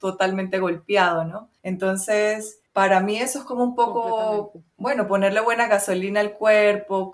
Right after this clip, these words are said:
Speaker 1: a través de la alimentación, de la nutrición, a través de la práctica física, de la meditación y de todo lo que propone el yoga, pues creo que nos permite vivir esta experiencia de una forma más placentera y más agradable.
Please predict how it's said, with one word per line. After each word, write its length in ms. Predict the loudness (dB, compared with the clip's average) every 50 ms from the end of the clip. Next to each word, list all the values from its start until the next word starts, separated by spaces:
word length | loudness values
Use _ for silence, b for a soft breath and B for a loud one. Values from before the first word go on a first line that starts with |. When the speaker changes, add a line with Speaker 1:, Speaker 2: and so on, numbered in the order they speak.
| -10 -6
Speaker 1:
a 120 | -6 -4
través 240 | -2 -2 -2 -2 0
de 80 | -2 -2
la 80 | 0
alimentación, 720 | 0 -2 -4 -6 -8 -10 -8 -8 -8 -8 -6 -4 -4 -4 -4
de 100 | -4 -4
la 120 | -6 -6
nutrición, 760 | -8 -8 -10 -10 -10 -10 -10 -10 -10 -8 -6 -6 -6 -6 -8 -8
a 80 | -10
través 220 | -8 -6 -6 -6 -4
de 60 | -4
la 140 | -6 -6 -6
práctica 420 | -8 -10 -10 -10 -16 -12 -12 -12
física, 480 | -12 -8 -8 -8 -8 -8 -10 -8 -6 -4
de 80 | -4
la 100 | -4 -4
meditación 640 | -6 -6 -8 -8 -8 -10 -10 -8 -6 -6 -6 -6 -8 _ _
y 120 | -4 -2
de 100 | -2 -2
todo 240 | 0 0 0 2 2
lo 80 | 0 -2
que 100 | -4 -8
propone 400 | -8 -8 -10 -6 -6 -6 -6 -6
el 120 | -8 -6
yoga, 440 | -2 -2 0 0 0 -2 -2 -4 -8 B B _
pues 640 | -6 -2 -2 0 0 -2 -4 -6 -8 -10 -10 -12 _
creo 300 | -12 -8 -4 -4 -4 -4
que 460 | -4 -6 -4 -4 -4 -4 -6 -10 -12 -14 -12
nos 160 | -12 -12 -12
permite 640 | -10 -10 -8 -8 -8 -10 -10 -10 -8 -4 -2 -2 -2
vivir 260 | -2 -2 -4 -4 -4 -6
esta 180 | -8 -10 -12
experiencia 840 | -12 -12 -12 -10 -10 -8 -8 -10 -10 -10 -6 -4 -4 -4 -4 -6 b b b b b b b b _ _
de 160 | -12 -10 -8
una 200 | -8 -6 -8 -8
forma 300 | -4 -6 -6 -4 -4 -6
más 440 | -6 -4 -6 -6 -6 -8 -12 -14 _ -6
placentera 680 | -4 -4 -4 -4 -8 -12 -12 -10 -8 -8 -6 -6 -6
y 60 | -8
más 160 | -8 -10 -10
agradable. 680 | -10 -8 -6 -6 -4 -4 -6 -6 -8 -12 -16 -20 _